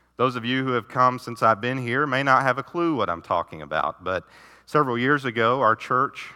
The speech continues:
found out that a large sum of money from our church had been embezzled, embezzled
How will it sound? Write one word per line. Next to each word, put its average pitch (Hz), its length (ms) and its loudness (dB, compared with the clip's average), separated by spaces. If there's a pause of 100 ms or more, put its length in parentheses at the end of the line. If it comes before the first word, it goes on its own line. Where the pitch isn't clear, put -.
(180)
found 117 260 2
out 123 260 8 (720)
that 113 280 2 (320)
a 110 60 2
large 135 440 6
sum 139 240 0
of 120 80 0
money 131 300 2
from 117 240 -2
our 117 140 6
church 120 500 2
had 104 180 -4
been 113 160 -4
embezzled, 110 640 -2 (100)
embezzled 113 640 0